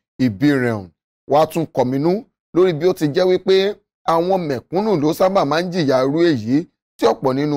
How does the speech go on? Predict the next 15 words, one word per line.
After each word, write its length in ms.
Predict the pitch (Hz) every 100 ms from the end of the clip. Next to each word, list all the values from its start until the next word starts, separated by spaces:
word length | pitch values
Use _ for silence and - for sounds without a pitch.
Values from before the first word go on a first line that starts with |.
| 143
wọn 140 | 185
sì 100 | 190
wà 160 | 151 113
látìmọ́lé 640 | 120 156 156 110 117 143 175 - _ _
níbi 240 | 143 147 139
tó 100 | 139 151
ti 140 | 147
ń 100 | 151
gbé 120 | 143 165
ń 100 | 147
retí 220 | 139 208
ìdájọ́ 420 | 202 131 117 151 175 - _ _ 170
láì 160 | 202 147
gbọ́ 200 | 120 135
ohunkóhun 640 | 127 120 - 139 120